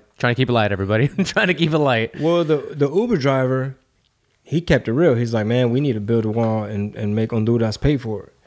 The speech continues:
Speaker 1: Oh, your, uh,
Speaker 2: <laughs>
Speaker 1: your, uh, what was
Speaker 2: The
Speaker 1: it?
Speaker 2: people that were, that
Speaker 1: That
Speaker 2: gave, picked us up in the airport.
Speaker 1: Right, right, right.
Speaker 2: And I asked,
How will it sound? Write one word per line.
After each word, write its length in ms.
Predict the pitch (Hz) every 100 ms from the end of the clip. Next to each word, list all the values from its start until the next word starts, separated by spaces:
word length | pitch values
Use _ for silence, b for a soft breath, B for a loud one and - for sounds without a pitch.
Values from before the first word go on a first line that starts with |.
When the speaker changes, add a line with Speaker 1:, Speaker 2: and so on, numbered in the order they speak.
| _ 127
Speaker 1:
Oh, 140 | 131
your, 300 | 127 123 113
uh, 400 | 104 101 156 120 -
Speaker 2:
<laughs> 100 | -
Speaker 1:
your, 360 | 117 110 107
uh, 140 | 113 107
what 180 | 113 147
was 140 | 180
Speaker 2:
The 80 | 196
Speaker 1:
it? 80 | -
Speaker 2:
people 240 | 160 151
that 120 | 139
were, 140 | 123 117 - - -
that 240 | 120 110 123 131
Speaker 1:
That 120 | 139
Speaker 2:
gave, 220 | 135 -
picked 180 | 143 131
us 100 | -
up 80 | 117
in 60 | 107
the 60 |
airport. 220 | 147 143
Speaker 1:
Right, 180 | 139 131
right, 140 | 120 117
right. 280 | 113 107 110
Speaker 2:
And 120 | 107
I 140 | 104
asked, 480 | 123 143 110 107